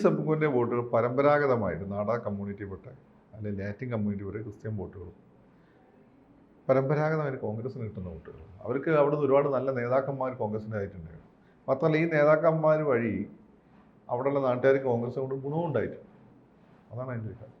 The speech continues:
പിന്നെ രണ്ടാമത്, ബി ജെ പി ഇപ്പോൾ ഒരു ക്രിസ്ത്യൻ കമ്മ്യൂണിറ്റിയെ പാലമിടാൻ ശ്രമിക്കുന്നത് ഏത്? സിറിയൻ ക്രിസ്ത്യാനികളുടെ ഇടയിൽ. ഈ സിറിയൻ ക്രിസ്ത്യാനികൾ വലിയ തോതിൽ അവിടെ ഒന്നും ഇല്ല.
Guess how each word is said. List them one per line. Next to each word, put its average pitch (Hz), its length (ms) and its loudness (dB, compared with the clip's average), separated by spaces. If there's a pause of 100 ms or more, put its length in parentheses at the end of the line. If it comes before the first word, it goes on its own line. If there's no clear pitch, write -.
(140)
പിന്നെ 139 240 0
രണ്ടാമത്, 147 440 6 (640)
ബി 139 160 8
ജെ 185 140 10
പി 190 100 0
ഇപ്പോൾ 180 160 4
ഒരു 180 160 6
ക്രിസ്ത്യൻ 180 300 -2
കമ്മ്യൂണിറ്റിയെ 165 380 2 (100)
പാലമിടാൻ 151 560 4
ശ്രമിക്കുന്നത് 139 500 -4 (100)
ഏത്? 123 100 -4 (140)
സിറിയൻ 147 360 -2
ക്രിസ്ത്യാനികളുടെ 120 460 -2
ഇടയിൽ. 82 160 -6 (920)
ഈ 143 40 0 (100)
സിറിയൻ 165 380 4
ക്രിസ്ത്യാനികൾ 185 540 4
വലിയ 165 240 4
തോതിൽ 165 220 2
അവിടെ 147 160 2
ഒന്നും 139 180 -6
ഇല്ല. 95 100 -6